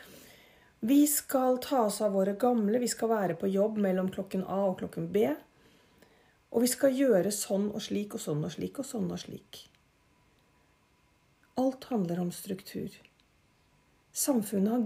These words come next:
glemt relasjonene. Ja, så er det skrevet veldig mange bøker om relasjoner, og selv har jeg sverget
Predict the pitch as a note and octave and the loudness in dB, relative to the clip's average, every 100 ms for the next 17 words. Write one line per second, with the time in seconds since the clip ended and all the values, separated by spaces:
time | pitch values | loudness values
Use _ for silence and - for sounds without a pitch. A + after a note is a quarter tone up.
0 | G#3+ A3 A3+ D4 D#4 _ _ - - _ | 0 2 2 0 -2 _ _ -14 -14 _
1 | _ A3+ G#3+ G#3 - F#3+ D3 C#3+ D3 G#3 | _ 0 2 0 -2 -2 -2 -2 -4 -2
2 | G#3 B3+ E4 F#4 - F#4 - A#3+ A#3+ C4+ | 4 4 4 0 0 -2 0 0 0 -2
3 | - - D4 A3 A#3+ B3+ C4+ G#3 A3 A#3 | -4 0 2 2 0 2 2 4 2 2
4 | G3 G3 F#3+ E3 F#3+ F3+ F#3 F3 F3+ - | 2 0 0 -2 -2 -2 0 -2 -4 -4
5 | E3 E3+ A3 - C4 C#4 C#4 C#4 A#3+ A#3 | -4 -2 -4 -4 0 2 2 2 2 0
6 | B3+ - C#4+ C#4+ A3 F#3 F#3 | -2 -4 2 4 4 0 -4